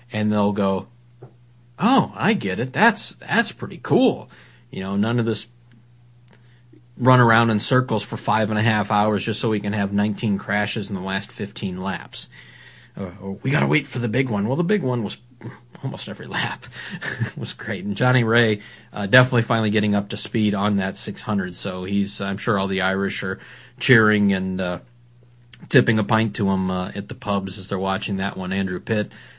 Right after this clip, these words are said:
obviously, uh, solid as ever. So Pitt, Ray, and Laz Kors, that was your podium in Supersport with Foray, Parks, uh, Brooks, Barry Veneman, uh, Viziello,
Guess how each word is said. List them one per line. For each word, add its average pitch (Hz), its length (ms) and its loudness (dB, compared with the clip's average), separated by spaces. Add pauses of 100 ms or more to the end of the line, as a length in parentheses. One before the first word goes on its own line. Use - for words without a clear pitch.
(140)
obviously, 92 580 -4
uh, 87 60 -6
solid 92 480 -6
as 90 120 -8
ever. 92 320 -4 (880)
So 117 220 0
Pitt, 139 320 6
Ray, 117 460 4 (280)
and 98 440 0
Laz 107 260 0
Kors, 95 300 -4
that 104 120 0
was 95 140 -4
your 101 80 -8
podium 101 380 0
in 92 80 -4
Supersport 101 500 -4
with 95 120 -8
Foray, 101 400 2
Parks, 101 600 -4 (540)
uh, 90 240 -8
Brooks, 110 580 4 (300)
Barry 110 240 6
Veneman, 104 540 2 (360)
uh, 92 720 -6
Viziello, 101 680 2